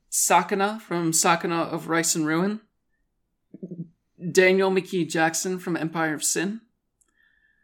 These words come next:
Lee or Leia from Crosscode, Raymond from Animal Crossing, Crimson Acid from Paradise Killer,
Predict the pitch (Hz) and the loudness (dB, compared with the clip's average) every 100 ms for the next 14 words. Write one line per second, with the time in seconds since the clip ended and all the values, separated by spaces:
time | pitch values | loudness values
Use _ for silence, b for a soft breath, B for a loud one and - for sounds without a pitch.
0 | _ _ _ _ 170 165 180 196 220 240 | _ _ _ _ 0 4 4 4 2 -2
1 | 240 - - 170 165 151 156 180 202 226 | -8 -16 -4 0 0 0 2 2 2 -2
2 | - - 165 147 - 160 170 - 196 208 | -10 -6 -4 -2 -2 0 0 0 -2 -2
3 | 220 - _ _ _ _ _ _ _ _ | -6 -14 _ _ _ _ _ _ _ _
4 | _ _ _ _ _ 156 170 185 202 214 | _ _ _ _ _ 2 6 6 4 0
5 | 214 - 185 165 151 160 175 180 190 180 | -6 -6 0 0 2 0 0 0 0 0
6 | 185 196 220 - _ _ b b b b | 0 -4 -6 -14 _ _ b b b b
7 | b _ - - 202 220 202 - 202 190 | b _ -16 -2 2 2 2 0 0 0
8 | - 175 180 - 214 233 - 185 156 156 | 2 2 2 2 0 -2 -6 -4 -4 -2
9 | 165 165 170 160 - 180 190 214 | -2 0 0 -2 -4 -4 -4 -6